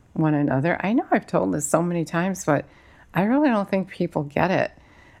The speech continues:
I mean, we can get it, but then if we're not doing it, we don't really get it.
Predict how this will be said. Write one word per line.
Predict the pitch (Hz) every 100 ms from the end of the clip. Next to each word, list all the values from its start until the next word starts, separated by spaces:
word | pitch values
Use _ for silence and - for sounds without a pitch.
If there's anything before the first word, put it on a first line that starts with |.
| -
I | 175
mean, | 190 175
we | 180
can | 208 285 196
get | 165
it, | 180 202 - - - _ _ _ _
but | 160 143
then | 170 170
if | 165
we're | 156
not | 160 170
doing | - 160 170
it, | 165
we | 147
don't | 147 143
really | 160 139 135
get | 135 143
it. | 160 -